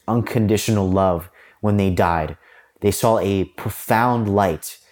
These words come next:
They said that, one of the ladies said that she saw a light that was brighter than the sun. And they were all convinced, most of them,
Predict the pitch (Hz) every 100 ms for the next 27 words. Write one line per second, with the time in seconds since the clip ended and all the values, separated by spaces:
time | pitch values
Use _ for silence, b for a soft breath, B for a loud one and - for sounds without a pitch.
0 | b b 101 123 107 101 98 117 117 120
1 | 107 110 110 101 - 110 98 - 117 -
2 | 117 98 98 113 131 131 b b - 95
3 | 98 85 - 117 131 110 107 101 - 104
4 | 90 78 - B B B B 104 95 95
5 | 104 107 107 110 - 147 131 123 98 117
6 | 110 - - - 113 117 - 98 92 85